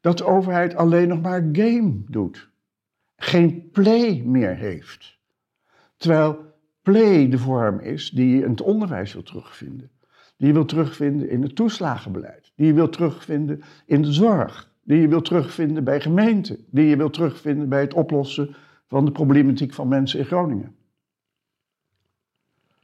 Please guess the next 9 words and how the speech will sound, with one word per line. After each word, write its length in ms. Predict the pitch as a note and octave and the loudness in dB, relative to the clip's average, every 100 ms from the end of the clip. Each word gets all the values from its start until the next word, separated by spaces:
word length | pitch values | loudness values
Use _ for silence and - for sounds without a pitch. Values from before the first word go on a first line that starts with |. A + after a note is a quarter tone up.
| _ _ _ _ _ _ | _ _ _ _ _ _
Ik 200 | - D3+ | 0 2
noem 160 | E3+ G3+ | 4 4
dat 140 | F#3+ | 4
operationaliseren. 1160 | D#3 F#3 F3+ D#3 D#3 - D3 C#3 C3+ C3+ D3+ G2 | 2 -2 -2 -4 -4 0 0 2 2 2 2 2
Je 80 | C3+ | 2
maakt 240 | D#3+ C3+ | 0 -2
van 120 | - G2+ | -4 -2
alles 320 | F3+ F3+ - | -2 -2 -2
een, 200 | C#3+ | -4